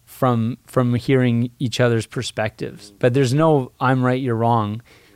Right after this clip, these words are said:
And so that's what I've learned more along the way is I think when I was younger, I would probably sit and have arguments with you and just be like, "No, this is the way it went." I find that to be a waste of time.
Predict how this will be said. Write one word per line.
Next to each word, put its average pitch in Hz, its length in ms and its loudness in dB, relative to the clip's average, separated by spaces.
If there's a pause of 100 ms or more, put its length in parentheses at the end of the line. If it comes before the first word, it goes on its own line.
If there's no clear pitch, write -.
(200)
And 123 220 2
so 127 320 4 (260)
that's 151 260 2
what 160 100 4
I've 139 240 4
learned 117 320 0
more 120 240 2
along 117 280 2
the 113 60 0
way 117 220 4
is 117 160 2
I 135 100 -2
think 147 300 0
when 131 120 2
I 123 120 2
was 120 160 2
younger, 117 440 2 (320)
I 131 140 4
would 156 160 2
probably 123 240 2
sit 131 320 0
and 123 80 -2
have 120 300 0
arguments 127 580 0 (140)
with 117 200 0
you 123 220 4
and 120 140 2
just 117 160 -4
be 135 100 0
like, 117 160 -2
"No, 190 260 2
this 156 200 2
is 165 100 -2
the 165 60 2
way 156 160 6
it 147 80 2
went." 156 340 -2
I 151 220 4
find 151 340 0
that 131 200 2
to 139 60 -2
be 123 160 2
a 117 80 2
waste 113 360 0
of 107 80 -4
time. 107 400 -6